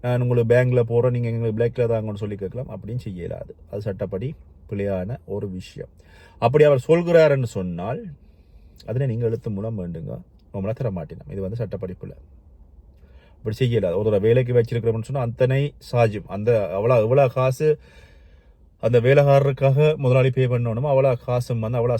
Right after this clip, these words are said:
சாட்சியும் வந்து, வந்து அந்த முதலாளி தான் வந்து பே பண்ணணும். அதுல வந்து தொழிலாளியிடம் அது வாங்குவதற்கான எந்த அதிகாரமும் இல்லை. இதுக்கு வந்து ஒரு சில சகோதரர்கள் வந்து போட்டிருக்காங்க,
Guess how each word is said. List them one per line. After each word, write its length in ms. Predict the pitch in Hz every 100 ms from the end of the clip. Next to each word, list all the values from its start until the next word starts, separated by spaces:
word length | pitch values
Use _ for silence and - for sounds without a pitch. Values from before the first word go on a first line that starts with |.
| 123
சாட்சியும் 360 | 117 - 120
வந்து, 240 | 110 104 104
வந்து 340 | 98 107 165
அந்த 220 | 113 107 110
முதலாளி 260 | 104 98
தான் 120 | 107
வந்து 200 | 101 104
பே 160 | 101 95
பண்ணணும். 220 | 92 87
அதுல 220 | 90 98
வந்து 380 | 98 95 107 139 - -
தொழிலாளியிடம் 580 | - 110 110 104 101 113
அது 140 | 104
வாங்குவதற்கான 640 | 98 104 107 98 90 101 117
எந்த 280 | 107 110 101
அதிகாரமும் 680 | 95 95 95 92 92 113
இல்லை. 280 | 95 87 - 73 - - - - - - - - - - -
இதுக்கு 220 | 113 113
வந்து 160 | 113 113
ஒரு 80 |
சில 160 | 101 104
சகோதரர்கள் 480 | 95 107 107 104 98
வந்து 100 | 95
போட்டிருக்காங்க, 380 | 95 85 92